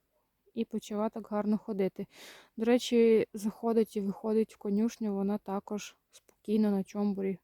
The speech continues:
без істерики. Ех.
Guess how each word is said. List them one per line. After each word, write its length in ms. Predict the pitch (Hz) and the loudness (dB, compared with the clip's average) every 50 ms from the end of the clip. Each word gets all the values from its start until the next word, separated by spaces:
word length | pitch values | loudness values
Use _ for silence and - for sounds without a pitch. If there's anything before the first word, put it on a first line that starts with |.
| _ _ _ _ _ _ _ _ _ _ _ _ _ _ _ _ - | _ _ _ _ _ _ _ _ _ _ _ _ _ _ _ _ -8
без 160 | 202 196 190 | -6 -4 -2
істерики. 580 | 208 202 - - - 175 165 - - _ - 180 _ _ _ _ _ _ _ _ _ _ _ _ _ - | -4 -4 -6 -10 -12 -12 -12 -14 -16 _ -20 -20 _ _ _ _ _ _ _ _ _ _ _ _ _ -12
Ех. 80 | 247 | -12